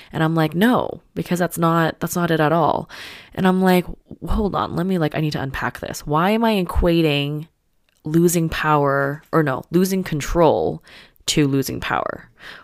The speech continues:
Why does power equal control for me? Is empowering just meaning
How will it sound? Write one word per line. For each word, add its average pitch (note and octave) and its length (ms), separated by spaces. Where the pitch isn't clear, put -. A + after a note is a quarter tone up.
Why E3+ 320
does F#3+ 180
power D#3+ 720
equal C#3+ 320
control C#3 460
for E2+ 180
me? - 340
Is E3 140
empowering F3+ 920
just - 280
meaning D3 380